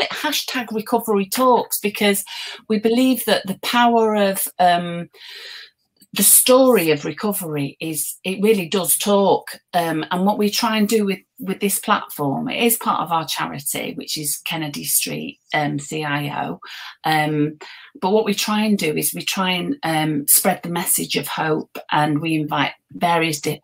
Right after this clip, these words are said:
uh, guest speakers to come on and talk about their experience, strength and hope, um, in the hope that you as an audience get some identification, um,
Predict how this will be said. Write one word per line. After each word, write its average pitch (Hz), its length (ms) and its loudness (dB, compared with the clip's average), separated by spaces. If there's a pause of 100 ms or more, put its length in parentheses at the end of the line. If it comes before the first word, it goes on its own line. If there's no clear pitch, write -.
(120)
uh, 151 240 4 (140)
guest - 220 -2
speakers - 320 -8
to - 140 -4
come 160 160 -4
on 151 200 0 (400)
and 151 200 0
talk 151 280 -2
about 147 320 -4
their 151 200 2
experience, 156 720 2
strength 156 400 2
and 151 140 -2
hope, 160 400 -2 (500)
um, 156 540 4 (680)
in 185 160 4
the 175 60 2
hope 233 420 2
that 180 200 2
you 220 380 6
as 190 180 4
an 175 140 2
audience 185 800 2
get - 180 2
some 190 180 2
identification, 180 1200 0
um, 165 500 0